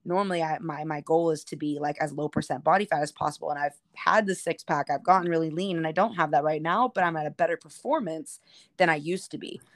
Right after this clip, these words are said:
So all that being said, what gives me a lot of confidence now where I stop giving a shit about what other people think about my body or, like, even, even just obsessing or self, like, focusing on that so much is focusing on what it can do for me,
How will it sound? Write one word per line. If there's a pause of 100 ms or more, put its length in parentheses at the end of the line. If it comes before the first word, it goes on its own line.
So
all
that
being
said, (420)
what
gives
me
a
lot
of
confidence
now
where
I
stop
giving
a
shit
about
what
other
people
think
about
my
body
or, (220)
like,
even,
even
just
obsessing
or
self, (160)
like,
focusing
on
that
so
much (360)
is
focusing
on
what
it
can
do
for
me,